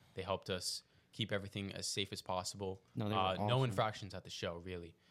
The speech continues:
Speaker 1: I mean, the worst that we had was, like, it was a bar show, so some people were a little tipsy, but other than that, um,
Speaker 2: Nobody
Speaker 1: no,
Speaker 2: had to get,
Speaker 1: security
Speaker 2: nobody
Speaker 1: kept
Speaker 2: had to
Speaker 1: it
Speaker 2: get
Speaker 1: down.
Speaker 2: bounced.
Speaker 1: Not at all.
Speaker 2: And there's normal bar nights, Tuesday nights, where three people get bounced. Like,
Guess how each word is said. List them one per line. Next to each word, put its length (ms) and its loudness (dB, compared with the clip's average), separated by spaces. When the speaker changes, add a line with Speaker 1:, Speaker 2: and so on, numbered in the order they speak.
Speaker 1:
I 40 0
mean, 120 4
the 80 4
worst 220 4
that 80 6
we 100 -2
had 260 6
was, 180 -2
like, 280 2
it 60 0
was 140 6
a 40 0
bar 240 4
show, 220 0
so 200 0
some 180 -6
people 240 -6
were 100 0
a 60 2
little 180 -2
tipsy, 320 -2
but 120 0
other 180 0
than 120 -8
that, 260 0
um, 320 -4
Speaker 2:
Nobody 260 6
Speaker 1:
no, 60 4
Speaker 2:
had 80 10
to 80 8
get, 160 8
Speaker 1:
security 200 8
Speaker 2:
nobody 300 12
Speaker 1:
kept 80 10
Speaker 2:
had 80 12
to 60 12
Speaker 1:
it 20 10
Speaker 2:
get 120 12
Speaker 1:
down. 180 6
Speaker 2:
bounced. 600 8
Speaker 1:
Not 220 4
at 60 -2
all. 260 -4
Speaker 2:
And 100 12
there's 220 12
normal 480 12
bar 320 10
nights, 280 6
Tuesday 400 8
nights, 300 6
where 100 0
three 280 0
people 260 -2
get 240 -4
bounced. 460 -4
Like, 220 -6